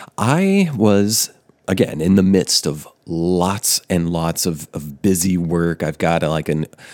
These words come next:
a new commission for my day job, and I have my reasons for not wanting to talk about the day job stuff, and,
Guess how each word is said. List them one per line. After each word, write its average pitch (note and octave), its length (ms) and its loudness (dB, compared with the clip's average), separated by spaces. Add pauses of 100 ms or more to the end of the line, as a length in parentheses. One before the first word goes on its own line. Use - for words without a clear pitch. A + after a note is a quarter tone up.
(160)
a E2 100 0
new F2 280 4
commission E2+ 600 0
for - 140 -10
my B1 160 -8
day F#2 300 0
job, E2+ 420 -2
and - 160 -10 (320)
I C3+ 120 0
have D#3 260 0
my C3+ 160 4
reasons F#2 560 0
for F#2 120 -2
not E2 280 -2
wanting D#2+ 220 0
to - 120 -10
talk - 340 -6
about - 320 -4
the D#3+ 60 -8
day - 240 -6
job - 380 -8
stuff, - 420 -4
and, - 140 -10